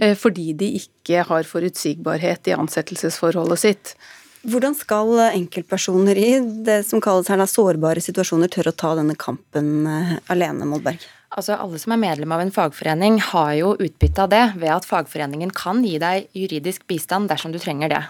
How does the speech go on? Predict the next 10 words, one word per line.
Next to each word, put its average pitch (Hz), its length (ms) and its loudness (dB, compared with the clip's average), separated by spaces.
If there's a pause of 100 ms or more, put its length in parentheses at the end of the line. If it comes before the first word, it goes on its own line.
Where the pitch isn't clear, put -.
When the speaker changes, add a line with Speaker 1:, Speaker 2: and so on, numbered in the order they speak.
Speaker 3:
Og 185 100 0
det 185 80 4
er 175 160 4
fagforeningens 170 800 0
oppgave 156 560 0
å - 160 2
påpeke 170 720 0
uregelmessigheter 165 1000 0
på 214 180 2
ar-, 151 240 -2